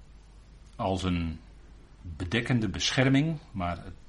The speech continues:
bloed wat daarop gesprenkeld is, daar gaat het om. Het bloed, het lijden van Christus, dat spreekt ervan dat God in de tegenwoordige tijd mensen kan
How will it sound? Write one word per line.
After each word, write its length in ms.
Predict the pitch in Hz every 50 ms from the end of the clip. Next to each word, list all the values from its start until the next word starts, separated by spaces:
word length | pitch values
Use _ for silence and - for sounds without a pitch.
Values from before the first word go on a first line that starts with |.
| - - -
bloed 320 | - - 92 113 123 120
wat 140 | 95 90 85
daarop 260 | 90 87 87 87 -
gesprenkeld 500 | - - - - - 127 135 135 131 -
is, 140 | 131 117 -
daar 140 | - 87 87
gaat 180 | 107 113 117
het 100 | 127 117
om. 240 | 117 110 107 113 - - - - - - - - - - -
Het 140 | - 78 -
bloed, 300 | - 110 139 160 156 -
het 160 | - 101 82
lijden 340 | 82 101 123 151 170 165 120
van 140 | 101 90 -
Christus, 600 | 98 98 95 - - - 101 - - - - - - - - - - - - - - - - - - - - - - - - -
dat 220 | - 110 110 113 -
spreekt 420 | - - - 117 123 123 120 117
ervan 420 | 101 92 92 92 95 92 90 90 - - - -
dat 200 | - 87 - -
God 320 | - - 135 135 131 - -
in 120 | 113 95
de 140 | 90 85 -
tegenwoordige 680 | - 95 85 76 82 87 107 135 170 170 131 107 -
tijd 460 | - 101 92 90 90 90 - - - - - - - - - -
mensen 460 | - 90 95 110 110 104 - - 92 -
kan 300 | - 98 87 82 82